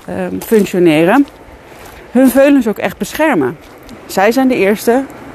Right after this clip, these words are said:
als ik het nu goed gezien heb, hè, want, eh, mijn kennis groeit ook, maar zij zijn de eerste die contact maken met het veulen en die beschermen ook het veulen. Ja,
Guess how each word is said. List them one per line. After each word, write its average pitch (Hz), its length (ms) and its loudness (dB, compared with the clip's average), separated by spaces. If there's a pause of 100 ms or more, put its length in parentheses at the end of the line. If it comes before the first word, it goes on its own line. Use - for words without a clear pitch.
als 196 200 -2
ik 214 60 -6
het 208 140 0
nu 220 140 4
goed 208 260 0
gezien 214 280 0
heb, 233 120 0
hè, 233 180 2
want, 190 180 2
eh, 175 160 2
mijn 185 200 4
kennis 185 300 2
groeit 180 260 -2
ook, 262 160 2 (380)
maar 208 120 0
zij 226 200 2
zijn 233 180 0
de 185 80 0
eerste 233 520 -2
die 202 240 -2 (440)
contact 233 400 0
maken 180 340 2
met 160 100 -2
het 185 140 -8
veulen 247 360 2
en 202 120 -2
die 208 80 0
beschermen 240 560 0
ook 202 160 -2
het 214 120 -4
veulen. 180 420 2 (720)
Ja, 165 200 0